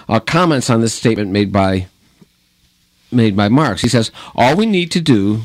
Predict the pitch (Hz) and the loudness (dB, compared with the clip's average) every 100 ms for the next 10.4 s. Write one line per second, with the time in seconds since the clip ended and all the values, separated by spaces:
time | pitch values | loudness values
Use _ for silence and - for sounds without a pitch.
0 | - - - - 113 - - 143 147 151 | -10 -20 -20 0 0 0 0 0 0 -2
1 | 120 - 117 104 98 113 135 - 123 101 | -4 -4 -2 0 0 0 -2 -2 0 0
2 | 95 101 101 - 110 101 - 110 98 123 | -2 -6 -6 -2 -2 -2 0 0 2 2
3 | 165 - 131 127 101 107 156 - - 139 | 0 0 -2 0 0 0 -4 -8 -10 -10
4 | - 151 147 113 95 101 - - - - | -4 -2 0 0 -2 -4 -12 -20 -20 -6
5 | 104 104 123 - 180 156 104 104 - - | -2 -2 -2 -4 -2 0 0 0 -4 -2
6 | 120 113 - - 156 160 160 139 120 104 | 0 0 -2 -2 -2 0 -4 2 2 4
7 | 107 113 120 120 - 117 101 - 110 110 | 2 0 -2 -4 -2 -2 0 0 -2 -4
8 | - - - - - 117 120 120 156 165 | -10 -20 -20 -10 -2 0 0 -2 -2 -2
9 | 117 98 85 80 67 - 104 - - - | -4 -4 -6 -8 -8 -8 -10 -12 -16 -10
10 | - 120 131 123 | -2 0 0 -4